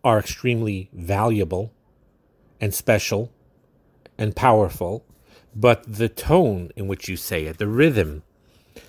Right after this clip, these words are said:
is also extremely valuable.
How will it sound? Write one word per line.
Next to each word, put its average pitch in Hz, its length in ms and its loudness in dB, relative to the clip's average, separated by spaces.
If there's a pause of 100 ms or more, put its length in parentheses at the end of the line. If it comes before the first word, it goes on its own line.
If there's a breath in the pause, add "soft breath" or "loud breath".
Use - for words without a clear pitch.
(300 soft breath)
is 123 440 4
also 143 420 4
extremely 107 800 -4
valuable. 87 640 -4